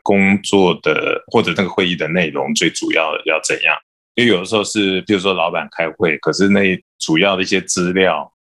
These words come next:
还有一些可能，其实那个会议是你在 present 东西，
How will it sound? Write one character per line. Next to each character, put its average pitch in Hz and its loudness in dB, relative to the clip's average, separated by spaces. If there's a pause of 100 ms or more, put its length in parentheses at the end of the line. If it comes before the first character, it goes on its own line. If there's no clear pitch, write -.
(140)
还 92 0
有 87 0
一 92 -4
些 90 0
可 87 -2
能， 85 -2 (140)
其 - 2
实 87 -2
那 98 -2
个 98 2
会 92 0
议 92 -2
是 87 -2
你 80 0
在 87 2 (180)
present 78 -2
东 76 0
西， - -2